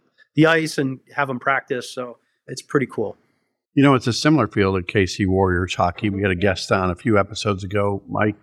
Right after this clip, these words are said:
Speaker 2: that does the same thing. You know, it's a release point, right? It's, they need the money to have the practice arena. They need the money to help them travel to tournaments around the country. And it's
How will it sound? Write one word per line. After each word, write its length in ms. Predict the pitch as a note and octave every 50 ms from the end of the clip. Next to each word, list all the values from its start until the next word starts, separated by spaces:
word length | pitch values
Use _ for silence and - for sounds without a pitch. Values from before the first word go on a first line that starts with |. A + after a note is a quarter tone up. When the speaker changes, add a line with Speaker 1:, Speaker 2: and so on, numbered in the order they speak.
| _ _
Speaker 2:
that 220 | - F#2+ F#2 F#2 - _ _ _ _
does 160 | B2+ A#2+ G#2+ A2
the 60 | G#2+
same 200 | - B2+ A#2+ -
thing. 200 | - B2 B2 A#2+
You 60 | A2
know, 120 | A2 A2
it's 140 | A2 G2+ -
a 40 | A#2
release 340 | G#2+ A2 A2 A#2 B2+ A#2+ -
point, 360 | - - - G#2 F#2 F2+ G2
right? 200 | F#2+ G2 G#2 A2
It's, 300 | G#2 G2+ - - - -
they 140 | G2+ G#2+ G#2
need 180 | A#2 C3 B2+
the 60 | A#2+ A#2+
money 260 | A2 A#2 A#2+ A#2+ A#2 G#2+
to 180 | G#2+ G2+ G2
have 120 | A2 A2 G2+
the 80 | G#2 G2
practice 460 | - A2 G#2+ G2+ - - G2 - -
arena. 220 | G#2 G#2 G2+ G2+
They 140 | G2 G2 F#2+
need 180 | F#2+ G#2 G#2+ G2
the 60 | F#2+
money 280 | F#2+ G2+ G2+ G2+ G2
to 80 | F2+ F2+
help 220 | E2+ G2+ G2 -
them 300 | - G#2+ F#2+ F#2+ F#2 F2 -
travel 320 | - - G#2 G2+ G2 G#2 F#2+
to 80 | F2+ F2
tournaments 520 | - - G#2 G2 F#2+ F#2 F#2 F2 - -
around 160 | G2 F2+ F#2
the 60 | F2+
country. 500 | - - G2+ G2 F#2 - - G2 G2 G2
And 160 | F#2+ F#2 F2+ F2+
it's 280 | - - - - -